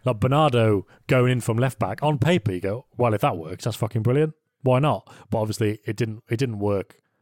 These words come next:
as well as Stones has, let's say. Um, but yeah, then, so if it's not Gundogan on the right wing like it was five years ago, and it's not Bernardo at left back,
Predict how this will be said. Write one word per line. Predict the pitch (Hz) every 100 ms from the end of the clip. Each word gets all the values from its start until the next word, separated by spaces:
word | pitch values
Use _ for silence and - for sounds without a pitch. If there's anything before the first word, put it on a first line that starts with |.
| _ _ _ - - _ _ _ _ - _ _ _
as | 110 104 98
well | 110 95
as | 90 87 - _
Stones | - 110 104 92
has, | - 76 -
let's | 92 -
say. | - 123 123 _ - - _ _ _ -
Um, | 123 113 107 107 - 110
but | 123
yeah, | 143 139 120 - _ - - - - _ _ _
then, | 127 131 123 113
so | - 127
if | 117
it's | 120
not | 147
Gundogan | - 135 120 110
on | 104
the |
right | 110 107
wing | 95 101
like | 101 98
it |
was | 98 98
five | 113 101
years | 104 107 92
ago, | 85 87
and | 98
it's | 117
not | 113
Bernardo | 107 104 98 98
at |
left | 98 104 -
back, | 82 82